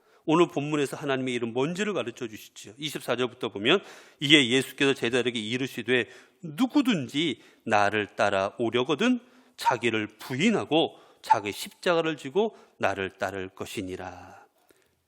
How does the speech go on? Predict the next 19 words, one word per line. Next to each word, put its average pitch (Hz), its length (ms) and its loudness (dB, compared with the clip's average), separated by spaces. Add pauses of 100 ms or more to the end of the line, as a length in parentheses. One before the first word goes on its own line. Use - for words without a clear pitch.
(340)
주님의, 254 560 4
하나님의 302 560 0
일을 285 160 0
생각하는 240 400 -2
사람은 202 260 -2
어떤 156 240 0
사람입니까? 127 720 -6
먼저 202 560 0 (460)
자기를 110 840 -4
부인하는 165 920 -6
사람입니다. 123 720 -16 (2500)
여러분, 262 220 6
하나님의 320 540 4
일을 262 220 0
사는 226 260 2
사람들 185 340 -2
어떻습니까? 147 760 -4 (220)
베드로를 175 540 2
보세요. 156 440 -2